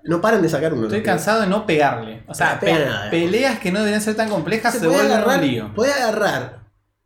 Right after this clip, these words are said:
Speaker 1: El sistema no está hecho para eso, pero estoy dando un ejemplo así, tirando, estoy tirando manteca al techo, como quien dice.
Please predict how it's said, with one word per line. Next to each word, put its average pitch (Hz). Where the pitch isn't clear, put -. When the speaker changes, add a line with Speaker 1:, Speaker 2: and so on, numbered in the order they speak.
Speaker 1:
El 196
sistema 269
no 202
está 151
hecho 120
para 107
eso, -
pero 147
estoy 214
dando 214
un 180
ejemplo 170
así, 139
tirando, 190
estoy 202
tirando 208
manteca 165
al 143
techo, 110
como 113
quien 117
dice. 110